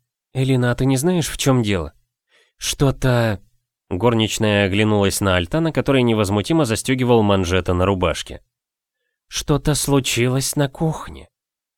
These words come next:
Тиона закусила губу. Только этого не хватало. Сейчас, когда до прихода гостей остаются считанные часы. "Тиона нужна помощь?" поинтересовался Альтан. "Нет,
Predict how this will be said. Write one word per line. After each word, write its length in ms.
Тиона 380
закусила 560
губу. 480
Только 300
этого 340
не 140
хватало. 560
Сейчас, 580
когда 300
до 100
прихода 440
гостей 480
остаются 640
считанные 640
часы. 460
"Тиона 400
нужна 360
помощь?" 480
поинтересовался 960
Альтан. 440
"Нет, 420